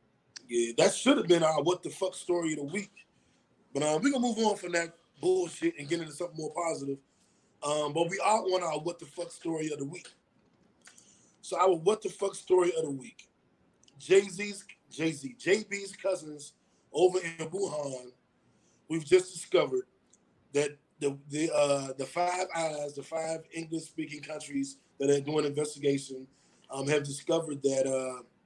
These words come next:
the coronavirus was, in fact, created in a lab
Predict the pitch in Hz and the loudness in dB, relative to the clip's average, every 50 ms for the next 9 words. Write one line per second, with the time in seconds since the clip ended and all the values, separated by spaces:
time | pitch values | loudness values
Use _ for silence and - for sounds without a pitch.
0 | _ _ _ _ _ _ _ _ _ _ _ _ _ - - - - _ _ _ | _ _ _ _ _ _ _ _ _ _ _ _ _ -14 -14 -14 -16 _ _ _
1 | _ _ _ - - 147 143 - 151 170 190 190 180 156 165 165 165 165 160 - | _ _ _ -2 -2 -2 -2 0 0 0 2 2 2 2 2 2 2 2 -2 -2
2 | 156 170 165 - - - 160 143 139 - 160 156 160 - - - 156 160 165 170 | -4 -6 -6 -6 -8 -10 -12 -12 -6 -4 -4 -4 -4 -6 -8 -4 -2 -2 -2 -2
3 | 165 156 147 139 139 170 | -4 -4 -4 -4 -2 -2